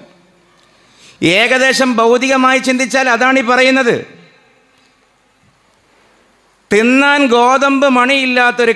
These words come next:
കാലത്ത് അണികളോട് പ്രവാചകൻ പറയുകയാണ്, ഈത്തപ്പന പട്ടയും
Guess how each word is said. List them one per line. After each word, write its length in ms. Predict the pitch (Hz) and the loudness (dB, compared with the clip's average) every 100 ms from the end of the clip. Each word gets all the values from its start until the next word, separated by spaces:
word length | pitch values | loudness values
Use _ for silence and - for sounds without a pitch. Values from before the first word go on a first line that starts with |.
| 196 | 0
കാലത്ത് 680 | 196 214 226 - 196 269 - _ _ _ _ _ _ _ _ _ _ | 0 0 -4 -4 -4 -4 -10 _ _ _ _ _ _ _ _ _ _
അണികളോട് 580 | 180 226 269 277 254 240 | -4 -2 0 2 2 0
പ്രവാചകൻ 680 | 226 208 226 247 247 240 226 | 0 0 2 0 0 -2 0
പറയുകയാണ്, 760 | 202 202 226 220 185 180 220 339 - _ _ _ _ _ - | 0 2 2 2 0 0 -4 -8 -18 _ _ _ _ _ -6
ഈത്തപ്പന 920 | 143 226 262 - 285 285 - 277 285 285 - - _ _ _ _ _ - | -2 0 -2 -4 -6 -6 -4 -2 -2 -4 -10 -20 _ _ _ _ _ -6
പട്ടയും 720 | 220 220 - 262 254 269 294 | -6 -6 -4 0 0 -2 -12